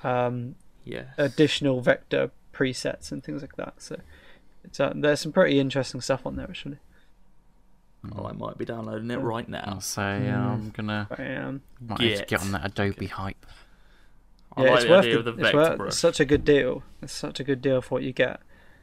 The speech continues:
Speaker 1: I was, I was
Speaker 3: Isn't it
Speaker 1: like,
Speaker 3: like five
Speaker 1: Photoshop on
Speaker 3: pounds,
Speaker 1: its own was
Speaker 3: six pounds,
Speaker 1: twenty
Speaker 3: something like
Speaker 1: pounds a
Speaker 3: that?
Speaker 1: month.
Speaker 3: It's not a lot, is it?
Speaker 1: No,
Speaker 2: Uh,
Speaker 1: let's
Speaker 2: there,
Speaker 1: say
Speaker 2: there's a few
Speaker 1: Photoshop on
Speaker 2: different
Speaker 1: its own was
Speaker 2: packages.
Speaker 1: twenty, and then
Speaker 2: There's
Speaker 1: if
Speaker 2: a few
Speaker 1: you got the
Speaker 2: different packages,
Speaker 1: Photoshop
Speaker 2: yeah.
Speaker 1: package, you got Photoshop Lightroom and Bridge and,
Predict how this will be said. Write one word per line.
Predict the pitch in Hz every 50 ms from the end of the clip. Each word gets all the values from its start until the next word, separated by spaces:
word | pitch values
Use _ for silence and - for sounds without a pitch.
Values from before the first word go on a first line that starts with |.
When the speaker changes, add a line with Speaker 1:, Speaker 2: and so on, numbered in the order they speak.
| - - _ _ -
Speaker 1:
I | 147
was, | 160 160 151
I | 151
was | 131 -
Speaker 3:
Isn't | 139
it |
Speaker 1:
like, | 131 127 -
Speaker 3:
like | -
five | - - 170 175 180
Speaker 1:
Photoshop | 156 - - 165 139 156
on | 143 143
Speaker 3:
pounds, |
Speaker 1:
its | 139 131 127
own | 147
was | 143 139
Speaker 3:
six | 131 123
pounds, | 127 151 175
Speaker 1:
twenty | 156 143 139 135
Speaker 3:
something | 135 131
like | - 135
Speaker 1:
pounds | 131 139
a | 139
Speaker 3:
that? | 135
Speaker 1:
month. | 135 131 123 - - - -
Speaker 3:
It's | 123 - -
not | 151 120 117
a | 113
lot, | 117 - -
is | 113 -
it? | 107 80 - - - - - _ - - - - - - - - - - - - - - - _ -
Speaker 1:
No, | 131 127 120
Speaker 2:
Uh, | 120 123
Speaker 1:
let's |
Speaker 2:
there, | 127 139 143 147
Speaker 1:
say | 143 151 143
Speaker 2:
there's | 151 165 170
a | 175 -
few | - 196
Speaker 1:
Photoshop | 175 170 -
on | 160
Speaker 2:
different | 147
Speaker 1:
its | - 139
own | 156 143 139 135
was | 131 110
Speaker 2:
packages. | 104
Speaker 1:
twenty, | - - 135 127 - 50
and | - - - - _ _ - _ - - _ - - - - _ _ -
then | 143 139
Speaker 2:
There's | 139 139
Speaker 1:
if |
Speaker 2:
a | 127
few | 135 139
Speaker 1:
you | 143
got | 160 143 143 135
the | 143 135
Speaker 2:
different | 120 120 147 139 -
packages, | - - - 139 -
Speaker 1:
Photoshop |
Speaker 2:
yeah. | - 107 107
Speaker 1:
package, | 147 147 147 - - - - 139 - - - -
you | 139 131
got | 127 139 127 127
Photoshop | - - 147 135 135 - - - 135 139
Lightroom | 143 135 131 127 - 147 135 135 131 127 123 123 120 120 - - - - - - - - _ _ _ - - _ - _
and | 143 135 127 123 123 123 123 120 120 139 147 -
Bridge | 165 160 139 131 131 120 - -
and, | 147 131 127 123 123 120 127